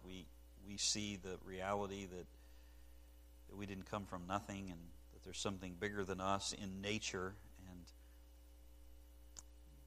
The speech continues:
we make gods in our own image. We even worship nature in some way. And we think we're too sophisticated to worship idols, these little, um, things made of, of wood or, or stone, and,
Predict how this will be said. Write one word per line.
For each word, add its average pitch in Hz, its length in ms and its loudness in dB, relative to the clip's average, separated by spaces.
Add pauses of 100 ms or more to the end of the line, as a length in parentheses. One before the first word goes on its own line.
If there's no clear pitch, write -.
(600)
we 101 140 4
make 98 260 4
gods 101 280 12
in 101 100 6
our 95 140 8
own 92 120 4
image. 95 480 0 (600)
We 104 120 -2
even 92 200 -4 (320)
worship 98 380 2 (180)
nature 98 460 0 (120)
in 90 60 -6
some 101 240 4
way. 95 220 0 (1080)
And 110 80 2
we 139 120 12
think 143 220 10
we're 120 60 10
too 135 160 8
sophisticated 120 800 8
to 110 80 6
worship 120 280 8
idols, 135 680 12
these 101 220 -2
little, 101 380 0 (1120)
um, 95 140 -6 (160)
things 120 340 8
made 110 300 8
of, 98 160 6 (100)
of 92 140 4
wood 113 420 8
or, - 180 4
or 104 140 4
stone, 107 600 8
and, 90 240 0